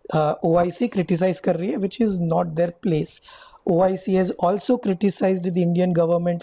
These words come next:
for what it called growing Islamophobia in India। तो क्योंकि, अ, मोदी गवर्नमेंट को माना जाता है कि वो, अ,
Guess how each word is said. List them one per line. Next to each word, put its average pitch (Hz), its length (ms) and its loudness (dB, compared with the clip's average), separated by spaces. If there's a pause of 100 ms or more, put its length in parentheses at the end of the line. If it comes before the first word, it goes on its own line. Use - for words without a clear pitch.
for 165 100 2
what 170 360 -2
it 185 80 -8 (440)
called 170 400 -2
growing 185 300 4
Islamophobia 165 880 0
in 190 160 2 (460)
India। 147 280 4 (340)
तो 160 200 -2
क्योंकि, 208 540 2
अ, 170 220 4
मोदी 170 320 2
गवर्नमेंट 180 680 0
को - 360 0 (540)
माना 165 280 2
जाता 175 220 0
है 175 140 0
कि 165 140 -6
वो, 180 320 0 (360)
अ, 156 420 2